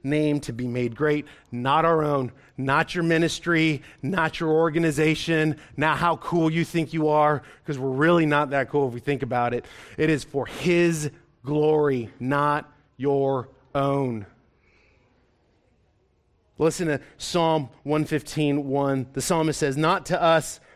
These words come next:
O Lord, not to us, but to your name give glory, for the sake of your steadfast love and your faithfulness." That God is the one who has kept an everlasting love. He is the one that has been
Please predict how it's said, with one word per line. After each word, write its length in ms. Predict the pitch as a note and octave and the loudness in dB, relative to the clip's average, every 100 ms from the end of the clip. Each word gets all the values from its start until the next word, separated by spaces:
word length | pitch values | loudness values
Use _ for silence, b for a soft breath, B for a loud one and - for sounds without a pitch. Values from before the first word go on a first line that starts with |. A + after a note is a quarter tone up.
| b | b
O 140 | D#3+ | 2
Lord, 320 | D#3 D#3 D#3 D3 | 2 2 2 4
not 240 | E3+ F3 | 2 2
to 120 | F#3+ | 2
us, 280 | E3+ D#3+ - B B | 4 2 0 B B
but 120 | D#3+ D3+ | -4 -4
to 100 | D3+ | -6
your 640 | C3 D3+ F3+ G3+ G3+ F3+ - | -4 2 4 4 2 0 -2
name 460 | D3+ E3+ E3 D3+ C3 | 2 4 4 2 -2
give 280 | C3+ C3 | -4 -4
glory, 480 | A#2 D3 D#3+ D3 B2+ - B | 0 2 4 2 -2 -8 B
for 100 | - | -4
the 100 | E3 | -2
sake 360 | D#3+ F#3 F3+ F3+ | 0 2 0 2
of 160 | D3+ B2 b | -4 -4 b
your 400 | D3+ F#3 F#3+ G#3 | -2 2 4 2
steadfast 720 | - F3+ E3 - D3 C3 - | 0 0 0 2 0 0 0
love 260 | C3+ A#2+ - B D3 | 0 0 -4 B 0
and 240 | E3+ E3+ | 2 2
your 300 | E3+ F#3 G3 | 4 4 2
faithfulness." 880 | - E3 D3+ - C#3 A#2+ G#2 - - _ _ - B B | 0 0 0 -2 -4 -4 -6 -12 -16 _ _ -18 B B
That 240 | F#3+ C3+ | -2 0
God 320 | B2 E3+ G3+ G3 | 2 4 6 4
is 140 | E3+ | 0
the 80 | F3 | 0
one 280 | E3 F3 E3 | 2 2 2
who 140 | D#3 | 2
has 120 | D#3 | 0
kept 300 | - F3+ - | -2 -4 -2
an 100 | D3+ | 0
everlasting 680 | D#3+ D#3+ E3 D#3+ D#3 - D3+ | 2 2 4 4 2 -2 -4
love. 220 | D3 C#3 - B | 0 0 -2 B
He 520 | - - G3 G3+ G3+ F3 | -16 -2 2 4 4 2
is 140 | D#3 | 0
the 100 | E3 | 0
one 340 | D#3 E3+ E3+ | 2 2 2
that 100 | D#3 | 2
has 160 | D3 B2+ | 0 -2
been 320 | D3+ D#3+ D#3 | 0 0 0